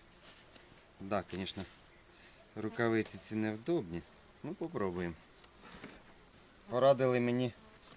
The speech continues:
скачувати не весь мед, а частично.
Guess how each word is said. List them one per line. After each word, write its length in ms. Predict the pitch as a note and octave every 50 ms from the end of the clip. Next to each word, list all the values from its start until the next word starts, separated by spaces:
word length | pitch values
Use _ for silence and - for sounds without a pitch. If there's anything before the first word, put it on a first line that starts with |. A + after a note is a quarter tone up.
| - - - - - - - - - - - - -
скачувати 600 | - - B2+ B2+ A#2+ - C3 B2 B2+ A2+ A#2 B2
не 100 | B2 B2+
весь 300 | C#3+ D#3+ D#3 - - G#2+
мед, 240 | G2+ F#2 F2 E2 - - - - - - - - - - - - - - - - - - - - - - -
а 100 | G#2+ A2
частично. 720 | - - C#3 B2+ - - - A#2+ G2 - - - E2+